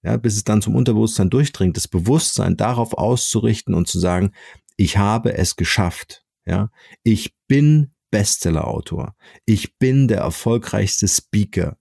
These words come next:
Trainer, Berater, whatever, egal was ihr euch wünscht.“ Genau das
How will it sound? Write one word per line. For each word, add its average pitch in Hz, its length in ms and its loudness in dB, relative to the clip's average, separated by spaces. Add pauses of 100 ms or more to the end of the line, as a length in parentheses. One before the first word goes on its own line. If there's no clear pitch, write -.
(120)
Trainer, 92 680 0
Berater, 85 720 0
whatever, 98 560 -2
egal 113 360 -2
was 120 180 -2
ihr 113 100 2
euch 107 160 -2
wünscht.“ 87 380 -2 (380)
Genau 104 420 2
das - 580 -2